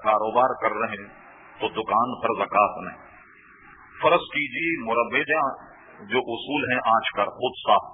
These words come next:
اس میں آپ نے پگڑی پر دکان لی اور پگڑی فرض کریں پچاس لاکھ روپے آپ نے پگڑی دی مالک کے دکان، اس پر بھی زکوٰۃ نہیں۔ یہ پچاس لاکھ آپ کے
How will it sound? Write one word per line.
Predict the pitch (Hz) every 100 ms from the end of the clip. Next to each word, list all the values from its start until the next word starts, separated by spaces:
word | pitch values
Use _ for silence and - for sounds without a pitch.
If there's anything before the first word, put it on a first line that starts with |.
| - - _ _ _ _ _ - - - - - - - - -
اس | 127 131 143
میں | 147 117
آپ | 117 120 135
نے | 143 -
پگڑی | 120 123 143 135
پر | 135
دکان | - - 107 98
لی | 90 80 - - - - - _ -
اور | - 110
پگڑی | 120 123 135 139 -
فرض | 139 107 -
کریں | 127 131 -
پچاس | 113 117 127 117 113
لاکھ | 123 131 123
روپے | 120 131 117 113
آپ | - 120
نے | 117
پگڑی | 107 104 104 95
دی | 92 - - - - - - 104
مالک | 107 117 123
کے | 110
دکان، | 101 101 110 90 - - - - - - - 120
اس | 123 -
پر | 127
بھی | 127 113
زکوٰۃ | 110 101 98 92
نہیں۔ | 87 - - - - - - - -
یہ | 165 -
پچاس | 117 131 165 175 - 117
لاکھ | 131 156 143 135
آپ | 139 -
کے | 143